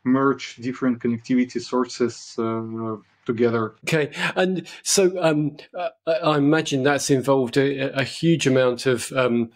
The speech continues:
Speaker 2: of, of, of work behind the scenes to, uh, to, to, to make that these various kind of protocols and interfaces,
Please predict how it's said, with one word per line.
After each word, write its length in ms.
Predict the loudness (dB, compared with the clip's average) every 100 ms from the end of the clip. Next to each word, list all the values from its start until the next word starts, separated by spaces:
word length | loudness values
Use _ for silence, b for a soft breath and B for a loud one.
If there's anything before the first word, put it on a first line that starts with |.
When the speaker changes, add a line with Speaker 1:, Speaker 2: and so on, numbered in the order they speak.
| B B
Speaker 2:
of, 220 | -2 0
of, 200 | -6 -6 -8 -4
of 180 | -2 2
work 360 | 2 2 0 -4
behind 420 | 0 2 2 0
the 80 | -2
scenes 460 | 0 2 2 0
to, 420 | 0 2 4 2 -2 B B
uh, 380 | 0 2 2 0 -2
to, 180 | -4 -2
to, 200 | -2 -2
to 160 | 0
make 260 | 2 2 2
that 120 | -4
these 280 | -2 -2 2
various 420 | 4 4 4 0
kind 340 | -2 -2 -2 0
of 220 | -2 -4 B B B
protocols 500 | -2 -2 0 0 0
and 80 | 0
interfaces, 760 | 0 -2 -2 -2 0 -2 -4